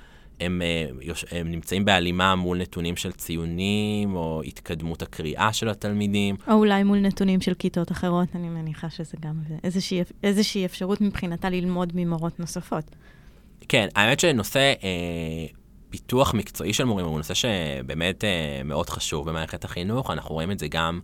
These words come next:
Speaker 1: בהיבטים של שימור מורים, שאחת הסיבות שמורים לפעמים נוטשים את המערכת זה כי הם מרגישים שלא, אה, הם לא קיבלו מספיק תמיכה. ולא, אה, ולעומת זאת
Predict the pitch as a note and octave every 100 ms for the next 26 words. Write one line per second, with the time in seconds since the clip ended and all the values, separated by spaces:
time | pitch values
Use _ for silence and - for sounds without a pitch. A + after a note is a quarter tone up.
0 | - - - - - D#2+ D#2 C#2 D2+ F2
1 | - - - E2+ E2 F#2 G2 G2+ E2+ C#2+
2 | D2 A#1+ - D#2+ - - D2 D2+ E2+ F#2+
3 | E2 D#2 F2+ E2+ D#2+ D#2 E2+ - - C#3+
4 | C#3+ D#3 - - - - F#2 E2+ E2 E2+
5 | E2 A#2 G#2 E2+ - D#2 D#2 C#2+ E2 D2
6 | - F2+ - E2+ D#2+ E2+ D#2+ - F2 D2+
7 | D#2 E2 D#2+ E2+ E2+ - - - F#2 D#2+
8 | - E2 - - - - - - - E2
9 | E2 D#2+ D#2+ E2 D#2+ D#2+ D2+ D#2+ D#2+ F2
10 | E2+ G#2 A#2 G2+ -